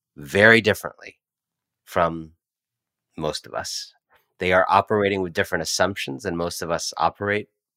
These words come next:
with. They are pursuing that kind of changing of minds in ways that differ from what most of us are doing. They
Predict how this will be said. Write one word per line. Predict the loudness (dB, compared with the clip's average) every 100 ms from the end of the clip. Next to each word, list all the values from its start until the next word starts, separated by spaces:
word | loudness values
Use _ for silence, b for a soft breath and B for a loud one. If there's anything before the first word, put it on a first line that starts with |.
| _
with. | -2 -2 -4
They | -2 0
are | 2 0 -2 _ b b b _
pursuing | -6 -2 0 2 4 2 0 -6 -10 _ _ _ _ _ -6
that | 2 2 2
kind | -2 -2 -2
of | -4
changing | -4 -2 -2 -4 -6
of | -6
minds | -4 -2 -2 -4 -8 -12 b b -10
in | -6 -4
ways | -4 -4
that | -6 -4
differ | -4 0 -2
from | 0 0 0 -2
what | -6
most | -4 -6 -6
of | -8
us | -6
are | -8
doing. | -8 -6 -6
They | -4 -6 -8